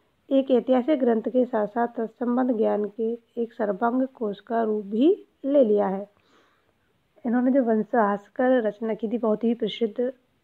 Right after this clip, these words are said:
रचना है इनकी। तो ये, यह, ये question ऐसे भी पूछा जा सकता है कि वंश भास्कर के रचयिता कौन है,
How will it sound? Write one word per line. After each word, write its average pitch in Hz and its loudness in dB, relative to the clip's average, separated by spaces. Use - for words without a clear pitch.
रचना 214 -4
है 233 -2
इनकी। 254 -4
तो 254 2
ये, 277 2
यह, 233 2
ये 277 4
question 277 2
ऐसे 240 2
भी 277 2
पूछा 254 2
जा 226 2
सकता 226 -4
है 226 2
कि 226 -4
वंश 220 0
भास्कर 196 -4
के 226 -2
रचयिता 208 -6
कौन 214 2
है, 185 -4